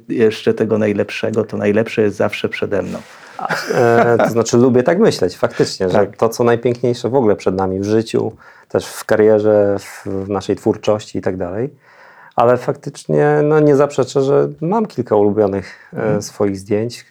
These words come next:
Speaker 1: A
Speaker 2: i
Speaker 1: to pierwsze, które
Speaker 2: To
Speaker 1: pamiętasz?
Speaker 2: pierwsze.
Speaker 1: Pierwsze, bo pierwsze, wiesz, w ogóle w życiu już
Speaker 2: Mm.
Speaker 1: odpuściłem.
Speaker 2: Mhm.
Speaker 1: <laughs>
Speaker 2: E, jedno z takich, e, najstarszych zdjęć, które mi przychodzi do głowy teraz, to, e, tak zwany grymas. To jest, e, portret,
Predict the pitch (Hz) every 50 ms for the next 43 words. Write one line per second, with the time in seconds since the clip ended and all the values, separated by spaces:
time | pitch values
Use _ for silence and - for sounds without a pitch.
0 | 135 123 123 127 120 127 - - 156 135 107 - - - - - - - 110 107
1 | - 120 107 113 110 120 113 - - - - - - 131 113 - - - - 92
2 | 101 101 - - 131 120 120 - - 127 117 113 110 113 110 104 95 - 110 101
3 | 120 127 131 139 135 117 104 135 131 131 127 127 127 120 120 123 113 113 107 107
4 | 104 - - - 110 101 90 87 92 - - 127 113 98 110 110 107 110 117 135
5 | 139 131 - - _ _ _ - - - - 120 113 110 110 110 113 113 120 139
6 | 139 143 139 127 - - - 123 - - 123 113 - - _ _ - 123 117 113
7 | 117 113 113 113 113 117 123 120 117 113 107 104 - - 113 123 127 - - 120
8 | 110 110 107 110 107 107 107 104 - - - - _ - 107 104 101 - - -
9 | 113 107 107 107 110 104 110 107 101 101 95 - - 110 110 123 139 - - -
10 | 120 120 120 117 113 117 117 - - - - - _ _ _ _ _ - 110 101
11 | 101 98 110 98 95 104 104 107 110 113 110 104 117 120 110 95 87 82 82 -
12 | - - _ - - - - - - - - 117 113 110 107 - - 135 135 135
13 | - 123 117 113 - - - -